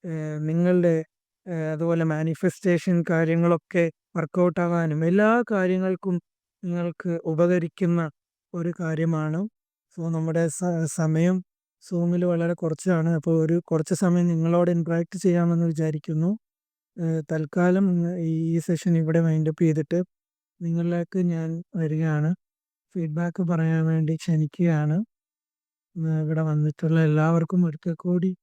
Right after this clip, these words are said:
താങ്ക്സ് പറയുന്നു. എല്ലാവരുടെയും ജീവിതത്തിൽ ഈ വലിയ ഒരു, ഏഹ്, അൺകണ്ടീഷണൽ ലവ് എന്ന് പറയുന്ന ഒരു, എന്താ പറയുക, ഒരു ബ്ലെസ്സിങ് നമ്മുടെ എല്ലാവരുടെയും ജീവിതത്തിൻ്റെ ഭാഗമാവട്ടെ. അതിലൂടെ നമുക്ക് ഒരുപാട് നേട്ടങ്ങൾ കൈവരിക്കാൻ സാധിക്കട്ടെ എന്ന്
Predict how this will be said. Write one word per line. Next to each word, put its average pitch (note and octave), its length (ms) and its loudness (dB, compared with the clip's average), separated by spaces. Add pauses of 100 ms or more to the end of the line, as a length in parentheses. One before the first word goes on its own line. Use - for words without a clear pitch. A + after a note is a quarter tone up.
(300)
താങ്ക്സ് E3 320 -4
പറയുന്നു. E3+ 460 2 (400)
എല്ലാവരുടെയും E3 720 0
ജീവിതത്തിൽ E3 540 0
ഈ E3 160 2
വലിയ D#3 460 0
ഒരു, E3+ 220 0 (640)
ഏഹ്, D#3+ 220 -10
അൺകണ്ടീഷണൽ E3+ 840 0
ലവ് E3 260 0 (120)
എന്ന് E3+ 200 -2
പറയുന്ന D#3+ 500 -2 (600)
ഒരു, E3 240 -4 (840)
എന്താ D#3 360 -4
പറയുക, D#3 280 0
ഒരു D3+ 160 0
ബ്ലെസ്സിങ് D#3 540 0 (600)
നമ്മുടെ E3 280 -4
എല്ലാവരുടെയും E3+ 500 0
ജീവിതത്തിൻ്റെ D#3+ 440 -2
ഭാഗമാവട്ടെ. D#3 800 0 (120)
അതിലൂടെ D#3+ 500 2
നമുക്ക് E3 260 0
ഒരുപാട് E3+ 360 2
നേട്ടങ്ങൾ F3 420 -4
കൈവരിക്കാൻ D#3+ 520 -2
സാധിക്കട്ടെ D#3 560 -2
എന്ന് D#3 220 2